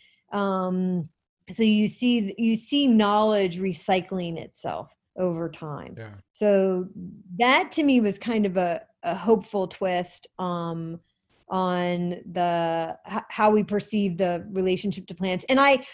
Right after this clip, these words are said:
Speaker 1: I don't know, it's kind of a term I coined myself and defined, you know, in the process of the dissertation. So I, I do hope that other people pick up the concept and, and apply it to their own research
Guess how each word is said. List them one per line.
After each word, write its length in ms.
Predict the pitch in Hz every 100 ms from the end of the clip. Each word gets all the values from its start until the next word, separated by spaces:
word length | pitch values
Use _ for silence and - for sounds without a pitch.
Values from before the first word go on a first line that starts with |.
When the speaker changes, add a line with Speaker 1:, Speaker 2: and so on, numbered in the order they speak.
| - 247
Speaker 1:
I 120 | 302
don't 160 | 339
know, 140 | 277 233
it's 140 | 220
kind 180 | 277 285
of 40 | 294
a 40 |
term 260 | 226 262 240
I 80 |
coined 380 | 214 240 226 226
myself 760 | 208 185 - 208 208 269 311 - _ _ -
and 160 | 202
defined, 680 | 208 - 214 214 240 285 294 -
you 140 | 254
know, 160 | 262 262
in 80 | 226
the 80 |
process 380 | 220 226 226 233
of 80 | 208
the 60 | 208
dissertation. 800 | 220 208 208 202 262 269 254 240
So 520 | 226 202 196 196 190 _ _ _
I, 220 | 202 202 - - - _ _ - _ -
I 140 | 220
do 320 | 185 254 320
hope 320 | 262 214 185 208
that 400 | 185 170 120 - _ _ _ _ _ _
other 360 | 220 226 240 226 190
people 440 | - 269 254 202
pick 220 | 190 220 226
up 160 | 214
the 80 | 185
concept 800 | - 202 247 262 - 98 180 -
and, 340 | 190 185 180
and 140 | 196 190
apply 340 | - 202 196
it 180 | 190 -
to 100 | 202
their 200 | 185 165
own 160 | 185
research 760 | 185 170 165 170 151 - -